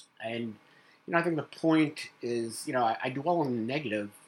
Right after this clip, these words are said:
with, you know, interactions with former coworkers because when you have a choice, um, to be kind and to be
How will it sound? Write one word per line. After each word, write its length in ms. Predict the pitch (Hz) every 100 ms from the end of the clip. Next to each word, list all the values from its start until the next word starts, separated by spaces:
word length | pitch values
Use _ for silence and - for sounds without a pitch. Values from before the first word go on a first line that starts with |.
| 110
with, 200 | 101 - - -
you 140 | 120
know, 60 | 107
interactions 760 | 127 120 120 117 - 110 107
with 140 | 107 -
former 340 | - 120 101
coworkers 640 | - 208 190 117 117 123
because 540 | 131 143 160 151 143 - - - - - - _ -
when 140 | 156
you 80 | 185
have 260 | 175 214 226
a 80 | -
choice, 840 | - - 160 196 202 - - - - _
um, 560 | 143 131 131 131 131 123 _ _ _ _ _ _
to 100 | -
be 120 | 147
kind 760 | - - 165 156 170 180 175 -
and 120 | 135 123
to 100 | 131
be 440 | 123 120 117 107